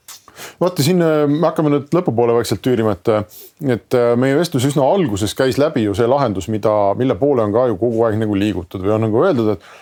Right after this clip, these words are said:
noh, ega meil ikka muud üle ei jää, kahekümne esimene sajand, äh, võrgustunud ühiskond, see on normaalsus, on ju, inimesed peavad õppima, peavad kohanema. Ja, ja iga kord, kui seda öeldakse, siis mulle tulevad meelde need, äh,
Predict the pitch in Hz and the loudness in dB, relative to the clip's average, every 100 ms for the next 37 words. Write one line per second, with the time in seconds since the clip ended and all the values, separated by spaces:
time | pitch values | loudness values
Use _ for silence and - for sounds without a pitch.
0 | - 180 202 - - 170 185 131 127 147 | -4 -2 -2 -6 -2 0 2 2 0 0
1 | 127 131 131 104 104 95 135 247 220 185 | -2 -2 -2 0 0 2 2 2 2 2
2 | 165 135 131 110 117 107 95 92 196 202 | 0 0 -2 -2 -4 -4 -4 -2 0 0
3 | 180 165 160 139 120 110 95 98 113 98 | 0 0 -2 -2 0 0 0 0 -2 -6
4 | - 98 104 104 180 - 147 139 131 110 | -6 -6 -2 0 0 0 -2 -2 -2 -4
5 | 90 90 95 202 254 196 143 139 147 131 | -2 0 0 2 0 0 -2 -2 0 0
6 | 117 - - - 220 226 202 175 151 151 | -2 -6 -20 -4 0 2 2 2 0 0
7 | 123 127 123 110 104 - 107 101 92 117 | 0 2 2 2 0 -2 -2 0 0 2
8 | 117 113 - 85 85 85 85 87 - - | 2 0 -2 0 0 0 -2 -4 -12 -14
9 | - 120 117 113 - - 135 139 202 240 | -2 2 2 2 -2 -6 -2 0 2 2
10 | 202 202 117 127 285 202 - 143 131 - | 0 -2 -2 2 2 0 -2 -4 -4 -8
11 | - 139 165 170 151 143 139 214 180 113 | -6 -2 2 2 2 2 2 0 0 0
12 | 120 120 110 - 117 113 | 0 0 -2 0 0 2